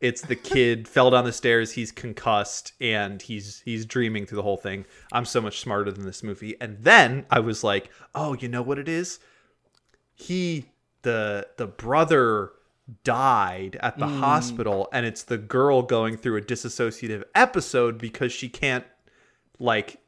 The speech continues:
Speaker 1: conceive of the fact that her brother fell down the stairs and
Speaker 2: Yeah.
Speaker 1: died." And, like, you know, I don't know exactly when it was. At, at a certain point in this movie, I just stopped giving up trying to interpret anything and
Speaker 2: Yeah.
Speaker 1: be like, "Let's fucking go."
Speaker 2: I
Speaker 1: <laughs>
Speaker 2: think, like, this movie lends itself to some really deep readings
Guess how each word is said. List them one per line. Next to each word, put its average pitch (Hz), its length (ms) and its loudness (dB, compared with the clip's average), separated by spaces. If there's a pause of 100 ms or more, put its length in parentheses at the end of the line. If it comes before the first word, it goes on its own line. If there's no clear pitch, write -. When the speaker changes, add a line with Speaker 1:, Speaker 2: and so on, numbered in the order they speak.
(280)
Speaker 1:
conceive 143 500 -2
of 120 140 -4
the 117 80 -4
fact 127 300 2
that 117 120 0
her 117 80 -2
brother 175 280 4
fell 127 200 -2
down 107 100 -4
the 104 80 -6
stairs 113 260 0
and 113 100 -4
Speaker 2:
Yeah. 110 60 -4
Speaker 1:
died." 98 260 -2 (440)
And, 127 320 -2
like, 113 260 0
you 127 60 -2
know, 90 160 -2 (760)
I 117 140 4
don't 113 100 2
know 107 180 2
exactly 113 400 0
when 107 140 -2
it 98 60 -4
was. 101 300 -2 (200)
At, 110 300 -2
at 120 120 6
a 113 60 0
certain 117 260 0
point 113 200 -4
in 107 40 -6
this 107 140 -6
movie, 113 160 -2
I 110 100 0
just 104 200 -8
stopped - 320 -2
giving 101 200 -6
up 98 240 -8
trying 101 360 -2
to 98 320 -4
interpret 117 400 -6
anything 98 340 -4
and 95 80 -4
Speaker 2:
Yeah. 143 140 2
Speaker 1:
be 135 60 0
like, - 280 -8 (500)
"Let's 175 140 0
fucking 127 220 0
go." 101 240 -4
Speaker 2:
I 190 100 6
Speaker 1:
<laughs> 208 60 8
Speaker 2:
think, 254 320 4 (380)
like, 160 240 0
this - 180 -8
movie 151 240 -2
lends 123 320 -4
itself 131 420 0
to 131 100 -10
some 120 200 -8
really 120 240 -2
deep 117 320 -12
readings 117 800 -8